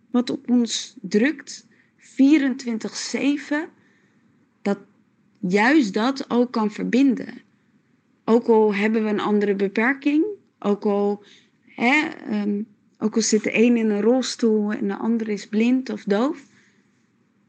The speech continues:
dat dat verschil belangrijk is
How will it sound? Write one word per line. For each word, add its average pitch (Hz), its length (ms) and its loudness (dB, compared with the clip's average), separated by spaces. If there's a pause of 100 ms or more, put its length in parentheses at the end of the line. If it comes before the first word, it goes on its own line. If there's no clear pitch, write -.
(180)
dat 220 500 -4 (1160)
dat 233 260 -2
verschil 302 880 -2 (1700)
belangrijk 277 760 2
is 349 460 -8